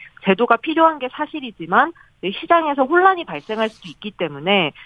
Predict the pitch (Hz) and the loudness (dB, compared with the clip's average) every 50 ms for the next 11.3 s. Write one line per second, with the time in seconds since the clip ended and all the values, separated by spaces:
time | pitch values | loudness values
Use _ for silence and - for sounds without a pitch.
0 | - _ - 185 185 220 208 220 226 320 320 320 311 302 247 175 165 170 196 202 | -18 _ -4 0 2 2 2 2 0 -2 0 2 2 2 2 2 2 2 0 2
1 | - 220 208 196 190 - - 175 185 185 - 254 233 214 233 - 294 302 294 220 | 2 2 0 0 0 -2 -2 -4 -4 -2 0 0 0 0 0 0 0 2 4 4
2 | 190 208 208 180 160 165 180 254 - - - 302 294 262 247 - 196 180 185 180 | 4 2 0 0 -2 -6 -10 -12 -2 2 2 2 2 2 -2 -6 -6 -4 -4 -4
3 | 180 196 190 190 254 - _ 294 269 254 262 - - - 285 202 143 139 - 170 | -2 -2 -4 -4 -4 -4 _ -2 -2 -2 -4 -6 -8 -8 -4 -2 -2 0 2 0
4 | 175 - 160 143 139 147 160 170 156 - - - - - _ - 196 233 269 294 | 0 2 0 0 2 4 4 4 2 0 -4 -12 -20 -16 _ 0 2 4 4 4
5 | 285 - - 285 - 269 247 240 240 285 294 294 294 254 185 160 170 175 180 - | 2 -2 -8 -8 -8 -8 -8 -4 -2 -2 -2 -2 -2 -2 -2 -2 -2 -2 -2 -2
6 | 190 190 - 165 160 160 - - - 143 - - - 147 147 156 170 180 175 - | -2 -2 -2 -2 -4 -4 -4 -8 -10 -10 -10 -4 -2 0 2 4 4 4 2 2
7 | - 160 156 170 165 175 208 262 262 262 254 262 254 240 220 208 196 190 190 185 | -2 -2 0 2 2 2 2 2 2 2 4 4 4 4 2 2 2 0 0 0
8 | 185 - - - - _ - 170 - 196 190 - - 262 254 254 240 220 214 214 | -2 -6 -12 -20 -16 _ -10 -4 -2 -2 -2 0 2 2 2 2 0 -2 -2 -2
9 | 220 285 320 320 311 269 220 202 226 277 302 226 190 185 - 175 165 - 185 180 | -2 0 2 4 4 4 4 2 0 -2 -2 -4 -8 -10 -8 -8 -8 -8 -4 -2
10 | 185 180 175 175 175 175 170 165 - _ _ _ - 196 208 208 262 269 277 254 | -2 -2 -2 -2 -2 -4 -4 -6 -8 _ _ _ -6 -4 -2 2 4 6 6 6
11 | 208 202 - 180 165 180 | 4 0 -8 -12 -12 -14